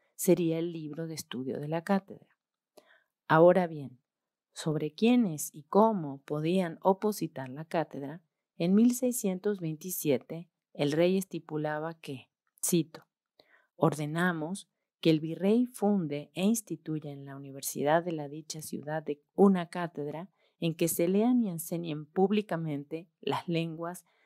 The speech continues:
de que los indios usan más generalmente en aquella provincia, haciendo elección de catedrático en concurso de opositores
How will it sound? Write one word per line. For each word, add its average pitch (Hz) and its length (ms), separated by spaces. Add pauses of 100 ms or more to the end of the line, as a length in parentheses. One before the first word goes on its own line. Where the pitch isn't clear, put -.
(120)
de 151 140
que 156 120
los 156 200
indios 175 400
usan 180 340
más 151 280
generalmente 170 800
en 190 120
aquella 147 400
provincia, 139 640 (440)
haciendo 175 480
elección 170 480
de 147 100
catedrático 175 800
en 170 160
concurso 151 640
de 165 140
opositores 170 800